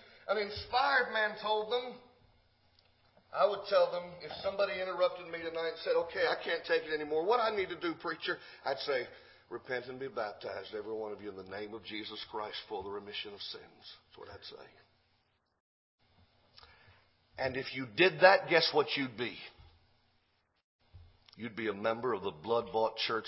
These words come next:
that belongs to Christ. Undenominational, pre-denominational. Let me close by telling you this. That couple,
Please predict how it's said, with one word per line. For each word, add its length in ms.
that 160
belongs 440
to 80
Christ. 600
Undenominational, 1160
pre-denominational. 1300
Let 160
me 100
close 340
by 160
telling 340
you 120
this. 320
That 200
couple, 440